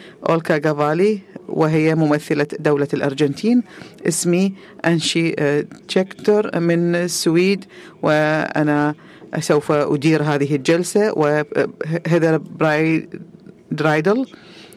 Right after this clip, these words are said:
آه، لا، لا، ماذا؟ لا أعرف، ما أعرف، لا أعرف ما، ما هو اللقب الذي ممكن أن يطلق عليك والآن وقد تنحيت من رئاسة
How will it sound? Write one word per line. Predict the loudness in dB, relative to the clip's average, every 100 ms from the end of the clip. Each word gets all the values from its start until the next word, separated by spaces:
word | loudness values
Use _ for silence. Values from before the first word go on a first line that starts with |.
| -20 -20 -20 -20 -20 -6
آه، | -2 -2 -4 -14 _ -20 -18 -16 -16 -16 -18 -20 -20 -20 -20 -20 -20 -16 -8
لا، | -4 -2 -4 -12 -12 -6
لا، | -6 -6 -6 -2
ماذا؟ | 2 2 2 -2 -2 -2
لا | 0
أعرف، | 0 -2 -6 -8 -8 -10 -14 -20 -20 -20 -10 -2
ما | 0
أعرف، | 0 -2 -2
لا | 0 0
أعرف | 0 -4 -6 -4
ما، | 0 0 0
ما | 0 0
هو | 2 2
اللقب | 0 0 0
الذي | 0 0
ممكن | -2 0 0
أن | 0
يطلق | 0 0 0
عليك | 2 2 2
والآن | 2 2 0
وقد | 0 -2
تنحيت | -2 0 0 0 0 0
من | 0 2 0 0
رئاسة | 0 0 0 -2